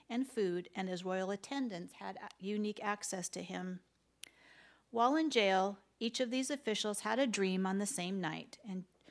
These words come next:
Joseph noticed they seemed troubled, so he asked them, "Why the long faces?"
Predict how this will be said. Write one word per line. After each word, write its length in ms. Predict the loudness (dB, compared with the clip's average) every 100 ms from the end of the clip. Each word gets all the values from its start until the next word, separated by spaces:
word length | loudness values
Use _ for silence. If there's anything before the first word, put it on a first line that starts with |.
| _
Joseph 400 | -2 0 0 0
noticed 400 | 4 4 4 2
they 120 | 0
seemed 300 | 0 0 0
troubled, 420 | 2 0 2 0 -2
so 200 | -2 0
he 160 | 4
asked 300 | 4 2 -2
them, 240 | -2 0 0
"Why 240 | 2 2
the 120 | 4
long 260 | 4 4 4
faces?" 640 | 2 0 2 -2 -2 -4